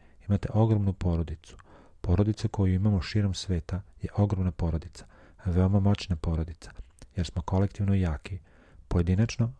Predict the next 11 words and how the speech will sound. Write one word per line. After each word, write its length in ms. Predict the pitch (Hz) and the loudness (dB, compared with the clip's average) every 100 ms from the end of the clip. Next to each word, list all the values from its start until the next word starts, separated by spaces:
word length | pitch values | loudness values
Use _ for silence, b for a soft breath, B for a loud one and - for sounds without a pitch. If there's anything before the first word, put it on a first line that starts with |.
| - | -4
možda 300 | 90 80 90 | -2 0 -2
smo 140 | - | -2
slabi. 400 | 101 101 78 78 - b b b b | -2 -2 -2 -6 -12 b b b b
Pojedinačno 580 | 87 87 92 - - 85 | 0 2 2 0 -4 -4
ne 140 | 95 92 | -2 0
možemo 340 | 104 95 92 | 0 0 -2
učiniti 380 | 90 92 98 92 | -2 0 0 0
mnogo 280 | 90 90 82 | -2 -2 -2
stvari, 380 | - 78 82 - - - b b b | -4 -4 -4 -10 -18 -20 b b b
ali 180 | 80 80 | -4 0
kolektivno 560 | 117 113 - 90 95 | 2 2 0 -2 -2